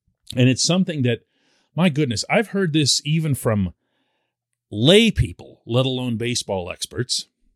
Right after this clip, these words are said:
who, in just watching him, whether at P N C Park or even on television,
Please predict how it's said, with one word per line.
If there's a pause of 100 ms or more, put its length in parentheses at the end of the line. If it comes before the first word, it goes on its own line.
(480)
who,
in
just
watching
him,
whether
at
P
N
C
Park
or
even
on
television,